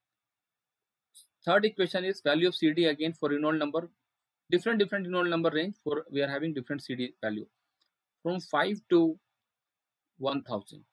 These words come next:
Reynolds number changing from five to one thousand. The drag coefficient for the Reynolds number from five to one thousand is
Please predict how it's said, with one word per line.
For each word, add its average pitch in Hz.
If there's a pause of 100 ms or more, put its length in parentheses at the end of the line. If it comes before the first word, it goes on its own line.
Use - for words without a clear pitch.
(260)
Reynolds 156
number 156
changing 143
from 156
five 143 (100)
to 214 (100)
one 123
thousand. 120 (500)
The 127
drag 151
coefficient 156
for 151
the 151
Reynolds 143
number 139
from 139
five 131
to 131 (920)
one 135
thousand 139
is 175